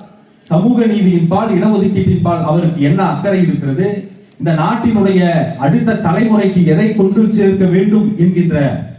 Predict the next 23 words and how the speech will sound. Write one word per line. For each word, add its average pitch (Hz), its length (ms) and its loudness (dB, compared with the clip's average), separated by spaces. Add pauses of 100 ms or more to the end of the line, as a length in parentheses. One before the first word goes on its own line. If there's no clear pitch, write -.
(280)
ஒரு 170 240 0
யோசனை 190 500 0
இல்லாத, 160 360 0 (500)
சமூக 220 460 0
அறிவில்லாத 220 680 0 (140)
ஒருவரிடம் 180 560 2
ஒரு 160 140 0
ஆட்சியை 190 500 -2
கொடுத்தால், 180 500 0 (220)
இன்றைக்கு 170 340 0
இருக்கிற 196 260 0 (400)
மோடியை 190 440 0
போன்ற 185 280 0
ஒருவரிடம் 160 500 2
ஆட்சியை 156 460 0
கொடுத்தால், 139 420 -2 (540)
அந்த 190 260 -2
ஆட்சி 190 480 0
எப்படி 180 440 0
இருக்கும் 226 520 2
என்பதற்கான 170 640 0
அடிப்படை 190 540 0
தான் 214 260 0